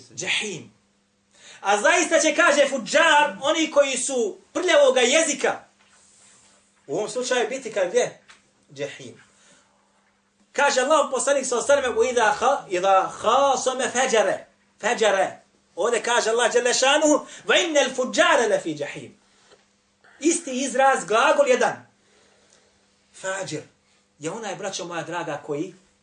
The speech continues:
radi stvari koje nisu islamom odobrene. Fajir može biti grešnik, može biti pokvarenjak, može biti nemoralni, može biti onaj koji sa ženama svašta radi i dobacuje za njima. Sve su to, kaže, fadžir.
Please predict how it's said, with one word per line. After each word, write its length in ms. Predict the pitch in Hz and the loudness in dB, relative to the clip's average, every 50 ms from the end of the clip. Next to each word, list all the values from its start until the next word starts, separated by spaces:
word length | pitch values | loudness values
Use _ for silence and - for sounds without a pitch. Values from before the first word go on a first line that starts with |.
| _ _ _ _ _ _ _ _ _ | _ _ _ _ _ _ _ _ _
radi 420 | 123 151 185 196 185 147 151 147 | -16 -12 -10 -10 -10 -10 -10 -10
stvari 480 | - - - 190 190 185 165 151 151 - | -10 -10 -10 -10 -10 -10 -10 -12 -14 -14
koje 280 | - 151 143 143 135 | -14 -14 -14 -14 -14
nisu 460 | 131 139 180 196 - - - 190 170 - _ _ _ _ _ _ _ - | -14 -16 -16 -12 -12 -12 -12 -12 -14 -18 _ _ _ _ _ _ _ -16
islamom 560 | 170 - - - 170 165 165 170 165 151 147 | -10 -10 -10 -10 -10 -12 -14 -14 -14 -16 -14
odobrene. 440 | 151 143 139 117 113 110 - _ _ _ _ _ _ _ _ _ _ _ _ _ _ _ _ _ _ _ _ _ _ _ _ _ _ _ _ _ _ _ _ _ _ _ _ _ _ _ _ _ _ - | -12 -12 -12 -12 -12 -20 -20 _ _ _ _ _ _ _ _ _ _ _ _ _ _ _ _ _ _ _ _ _ _ _ _ _ _ _ _ _ _ _ _ _ _ _ _ _ _ _ _ _ _ -20
Fajir 300 | 156 175 202 202 214 220 | -14 -14 -12 -12 -12 -12
može 200 | 226 214 190 208 | -12 -12 -12 -12
biti 200 | 208 208 - 180 | -14 -14 -16 -14
grešnik, 540 | 160 202 185 - - 127 107 - _ - - _ _ _ _ _ _ _ _ _ _ _ - | -12 -10 -10 -10 -12 -16 -18 -20 _ -20 -20 _ _ _ _ _ _ _ _ _ _ _ -14
može 260 | 143 208 226 226 220 | -12 -10 -8 -8 -10
biti 180 | 247 247 - | -10 -12 -14
pokvarenjak, 720 | - 202 - - 185 190 214 226 226 190 143 117 - _ - _ _ _ _ _ _ _ _ _ _ _ | -14 -14 -10 -8 -8 -6 -6 -6 -6 -8 -12 -14 -18 _ -20 _ _ _ _ _ _ _ _ _ _ _
može 280 | 131 147 - - 202 - | -10 -8 -6 -6 -6 -8
biti 240 | 214 208 - 175 | -10 -12 -14 -10
nemoralni, 720 | 190 233 254 254 240 220 196 175 160 160 156 139 120 - _ _ _ _ _ _ _ _ _ _ _ - | -6 -2 0 0 2 2 0 -2 -2 -4 -6 -10 -14 -18 _ _ _ _ _ _ _ _ _ _ _ -4
može 240 | 190 233 233 262 | -4 -4 -2 -4
biti 240 | 254 269 - - 254 | -8 -8 -8 -2 -2
onaj 260 | 269 269 262 247 220 | -2 0 0 -2 -2
koji 260 | - 233 233 226 208 170 | -4 -6 -8 -8 -6 -4
sa 160 | - 220 196 | -2 -2 0
ženama 360 | 185 247 269 269 233 233 190 | 0 -2 -2 -2 -2 -2 -2
svašta 340 | - - 247 220 - 220 196 | 0 0 0 0 0 -2 0
radi 320 | 226 262 247 226 208 208 | 0 2 0 0 -2 -4
i 40 | 190 | -4
dobacuje 460 | 185 196 196 247 262 254 254 233 - | -4 -2 0 0 0 0 0 -4 0
za 120 | - 220 214 | 0 0 0
njima. 180 | 220 202 180 | 0 -2 -4
Sve 100 | - 311 | -4 -6
su 160 | 269 - 247 | -8 -6 2
to, 120 | 233 285 277 | 2 2 2
kaže, 160 | - 247 - - | 2 -4 -4 -2
fadžir. 360 | 208 226 233 220 196 165 | 0 0 0 0 -2 -6